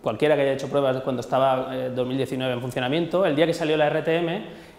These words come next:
el modo de funcionamiento por defecto era contenedores non-root, entonces dejaran, dejaron de ir un montón de scripts de Dockerfile, porque al ser non-root, eh, te impedía hacer una serie de,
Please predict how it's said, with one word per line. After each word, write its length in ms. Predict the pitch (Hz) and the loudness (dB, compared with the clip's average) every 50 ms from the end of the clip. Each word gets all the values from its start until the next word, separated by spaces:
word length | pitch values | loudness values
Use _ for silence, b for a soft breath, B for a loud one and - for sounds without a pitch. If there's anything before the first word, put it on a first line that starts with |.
| - - | -10 -2
el 140 | - 151 151 | 0 2 2
modo 240 | 143 151 160 175 185 | 4 4 4 2 2
de 60 | 180 | 2
funcionamiento 400 | 185 175 180 170 170 165 170 156 | 0 -2 0 -2 -2 -2 0 0
por 120 | 170 156 | 0 0
defecto 340 | 156 151 - 165 156 - 180 | 0 -2 -2 -4 -2 0 2
era 120 | 165 175 170 | 2 2 2
contenedores 420 | 165 147 - - 131 139 151 143 | 2 -2 -2 -2 -2 -2 -2 -2
non-root, 440 | 147 135 127 117 - 131 123 - - | -2 -4 -4 -2 -2 -2 -2 -2 -4
entonces 280 | 123 120 156 175 175 | -4 0 0 0 2
dejaran, 600 | 156 143 135 - 156 147 156 160 160 156 - - | 0 -2 -2 0 0 2 2 0 -2 -4 -6 -6
dejaron 400 | 139 131 - - 151 160 160 156 | -8 -4 0 0 2 2 2 2
de 80 | 151 147 | 2 2
ir 100 | 151 160 | 2 2
un 100 | 156 147 | 0 0
montón 440 | 135 131 123 120 147 147 143 139 131 | -2 -2 -2 -2 -2 -2 0 0 -2
de 260 | 127 123 120 120 - | -2 -2 -4 -6 -8
scripts 320 | - - - 143 147 143 | -8 -4 -2 0 2 2
de 80 | 139 131 | 2 2
Dockerfile, 880 | 127 127 131 127 120 - - 160 160 160 160 156 156 156 156 160 156 160 160 B B B B B - | 0 0 0 -2 -4 -2 0 2 2 2 2 0 -2 -2 -4 -4 -6 -6 -8 B B B B B 0
porque 360 | - 147 131 - - 139 135 | 2 2 2 2 0 0 2
al 200 | - - 139 135 | 2 2 0 0
ser 280 | - - 175 185 185 185 | 0 2 2 2 2 2
non-root, 600 | 196 196 185 180 175 175 190 220 226 220 - - B B B B B B B B - | 2 0 0 2 2 2 2 2 2 0 -2 -10 B B B B B B B B 2
eh, 320 | 160 165 165 160 160 156 160 | 4 6 6 6 6 4 2
te 120 | 160 156 | 2 0
impedía 500 | 151 147 - - 151 143 151 165 175 170 | 0 0 0 0 2 2 4 4 4 4
hacer 220 | - - 180 170 | 2 2 0 0
una 180 | 165 160 151 131 | 0 0 -2 -2
serie 300 | - - 151 151 151 147 | -4 -2 0 2 2 2
de, 300 | 143 139 131 120 123 | 2 2 0 0 -2